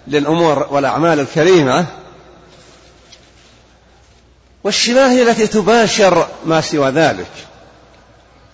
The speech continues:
فنهى صلى الله عليه وسلم المسلم وهو يقضي حاجته بالبول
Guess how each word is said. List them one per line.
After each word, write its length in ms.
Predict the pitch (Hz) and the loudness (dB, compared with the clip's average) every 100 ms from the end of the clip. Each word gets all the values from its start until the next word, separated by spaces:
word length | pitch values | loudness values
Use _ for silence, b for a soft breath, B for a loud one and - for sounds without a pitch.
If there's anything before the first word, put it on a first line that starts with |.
| _ _ _ _ _ _ _ _ _ _ _ _ _ _ _ - | _ _ _ _ _ _ _ _ _ _ _ _ _ _ _ -6
فنهى 440 | 139 180 175 131 | -2 2 2 0
صلى 220 | - 151 | -2 -2
الله 260 | 139 151 131 | -2 -2 -2
عليه 100 | 127 | -4
وسلم 480 | 117 156 151 123 87 - - - - _ _ _ _ _ _ _ _ _ _ | -4 -2 -2 -4 -8 -18 -20 -20 -20 _ _ _ _ _ _ _ _ _ _
المسلم 720 | 117 135 170 170 170 160 120 85 - - - - - - _ _ _ _ | -6 -2 -2 -2 0 0 -2 -8 -20 -20 -20 -20 -20 -20 _ _ _ _
وهو 200 | - 120 | -10 -4
يقضي 320 | 135 156 143 143 | -2 -2 -4 -4
حاجته 520 | 175 160 151 135 131 | -2 -2 -2 -4 -4
بالبول 560 | 127 123 160 180 143 | -4 -2 0 2 0